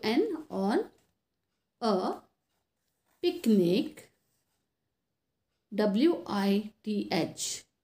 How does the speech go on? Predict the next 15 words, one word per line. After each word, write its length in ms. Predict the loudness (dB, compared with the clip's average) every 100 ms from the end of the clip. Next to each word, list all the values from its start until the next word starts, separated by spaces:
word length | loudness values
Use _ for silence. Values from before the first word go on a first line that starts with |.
| _ _ _ _
with. 720 | -2 4 4 4 -6 -20 -20 -20 _ _ _ _ _ _ _ _ -12
Their, 560 | -4 2 4 4 0 -8 _ _ -8
T 240 | -8 -4 -2
H 320 | -2 -2 -6 -2
E 300 | 0 0 -2
I 240 | -4 -4 -4
R, 380 | 0 0 0 -6 _
their. 540 | -4 4 4 4 0 -4 _ _ _ _ _ _ _ _
F 280 | -2 -2 -2 -8
A 320 | 0 2 2 0
M 300 | 0 0 -2
I 300 | 0 0 0 -6 -20 -8
L 200 | -6 -4
Y, 500 | -2 -2 -2 -4 -10 _ _ _
family. 1120 | _ 0 2 4 4 2 2 2 2 0 -6